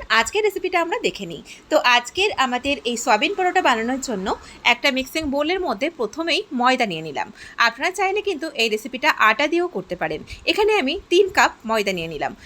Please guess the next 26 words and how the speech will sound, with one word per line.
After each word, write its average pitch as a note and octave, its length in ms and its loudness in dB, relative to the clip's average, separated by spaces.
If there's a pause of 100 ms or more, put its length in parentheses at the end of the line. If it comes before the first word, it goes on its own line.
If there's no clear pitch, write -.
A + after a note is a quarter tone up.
(120)
এখন C4+ 280 2 (100)
প্রথমেই F4+ 440 -2 (280)
ময়দার A#3+ 360 2
মধ্যে D#4 340 -4 (340)
লবণ, B3 440 4 (100)
চিনি B3 380 -4
দিয়ে A#3+ 220 0 (260)
ভালো C4+ 300 4
করে F#4+ 240 0
ময়দাটাকে G#3 500 0 (120)
ময়ান B3 300 2
দিয়ে F3+ 160 0
নেব। D#3+ 180 -6 (320)
আর D#4 180 6
একটু G#4 200 0
দিয়ে F#4 140 2
দেবো D#4+ 200 0
রিফাইন A3 420 0
তেল। E3+ 200 -6 (260)
আমরা C4 260 4
ঠিক D#4+ 260 0
যেমন D#4 380 0
লুচি D4 320 -4
পরোটা A#3 360 0
বানানোর A3 320 0
সময় B3 280 -6